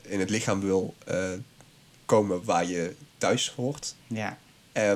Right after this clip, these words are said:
Speaker 1: wanneer had je het idee dat dat gelukt was?
Speaker 2: Eigenlijk na mijn borstoperatie was
Speaker 1: Oké.
Speaker 2: dat, eh, wel echt.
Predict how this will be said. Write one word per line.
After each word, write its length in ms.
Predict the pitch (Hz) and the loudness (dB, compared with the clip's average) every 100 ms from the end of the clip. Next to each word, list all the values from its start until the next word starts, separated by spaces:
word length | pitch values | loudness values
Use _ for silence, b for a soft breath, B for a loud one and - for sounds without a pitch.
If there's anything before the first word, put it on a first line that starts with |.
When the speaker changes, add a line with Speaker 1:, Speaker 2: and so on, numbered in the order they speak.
| 101 | 4
Speaker 1:
wanneer 280 | 123 135 | 4 6
had 120 | 127 120 | 2 0
je 60 | |
het 100 | 110 | -2
idee 140 | 117 110 | 0 0
dat 100 | 110 | 0
dat 140 | 113 | -2
gelukt 300 | - 110 - | 0 -2 -2
was? 380 | 87 80 - - - B B B B B - | -6 -6 -8 -14 -18 B B B B B -8
Speaker 2:
Eigenlijk 340 | 113 127 - 110 | -2 -2 -2 -2
na 60 | 104 | 0
mijn 160 | 104 | -2
borstoperatie 840 | 92 85 - - - - - - 104 | -6 -8 -10 -10 -10 -10 -8 -10 -8
was 160 | - 120 | -4 -4
Speaker 1:
Oké. 100 | - | -4
Speaker 2:
dat, 240 | 95 143 - | -6 -6 -6
eh, 200 | - - - | -6 -6 -10
wel 300 | - 92 92 | -6 -2 -2
echt. 400 | - - - - | -2 -8 -12 -12